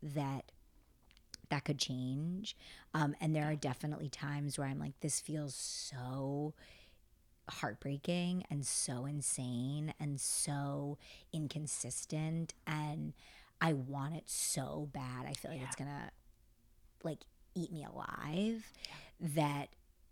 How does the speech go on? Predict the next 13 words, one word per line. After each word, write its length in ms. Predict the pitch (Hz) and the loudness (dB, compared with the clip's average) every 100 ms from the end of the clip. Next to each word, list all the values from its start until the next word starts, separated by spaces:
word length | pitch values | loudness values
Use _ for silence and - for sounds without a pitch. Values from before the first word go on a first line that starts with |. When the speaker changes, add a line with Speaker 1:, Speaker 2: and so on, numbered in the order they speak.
| - - - - 180 | -20 -20 -20 -2 6
Speaker 1:
sometimes 560 | - 175 156 156 151 | 8 8 6 4 2
I'm 100 | 151 | 2
like, 180 | 147 147 - | 0 -4 -2
"This 480 | 180 254 - - - | 0 2 2 0 4
maybe 600 | 190 185 170 165 175 170 | 4 6 6 6 6 6
isn't 580 | 170 175 160 151 147 - - | 4 4 2 0 -2 -10 -12
<laughs> 80 | - | 0
good." 1200 | 226 - 196 - - 226 151 277 - - - - - - - - - - - - - - - - - - | 2 8 10 12 12 12 12 12 12 6 6 6 6 -16 -16 -14 -14 -14 -14 -8 -4 -2 -2 2 4 12
But, 200 | 330 311 | 12 12
like, 380 | 320 311 294 - - | 12 12 12 12 12
I 180 | 269 269 | 12 12
don't 260 | 196 185 | 12 12
know. 760 | 190 190 190 196 190 190 190 | 12 12 12 12 12 12 12